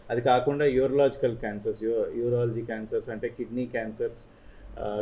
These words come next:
కిడ్నీలో గడ్డలు ఉంటే తీయడానికి పార్షియల్ నెఫ్రెక్టమీ అని, అంటే కిడ్నీని ప్రిజర్వ్ చేస్తూ పార్షియల్ నెఫ్రెక్టమీ చేయడం. And then urinary bladder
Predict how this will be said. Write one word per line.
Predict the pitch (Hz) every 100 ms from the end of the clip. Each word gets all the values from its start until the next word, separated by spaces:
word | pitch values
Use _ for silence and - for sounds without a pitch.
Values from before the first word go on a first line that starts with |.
| 107
కిడ్నీలో | 113 117 117 117 110 107 110
గడ్డలు | 101 113
ఉంటే | 110 110
తీయడానికి | 104 110 107 101 110
పార్షియల్ | 107 107 - 113
నెఫ్రెక్టమీ | 107 - 104 113 110 107 104
అని, | 107 104
అంటే | 110 -
కిడ్నీని | - 107 120 113
ప్రిజర్వ్ | 107 120 110
చేస్తూ | 117 113 127
పార్షియల్ | 110 107 - 113
నెఫ్రెక్టమీ | 107 110 - 110 107 110
చేయడం. | 104 - - - - - - - 117
And | 113
then | 131 135 117 113 123 135
urinary | 131 131 117
bladder | 120 120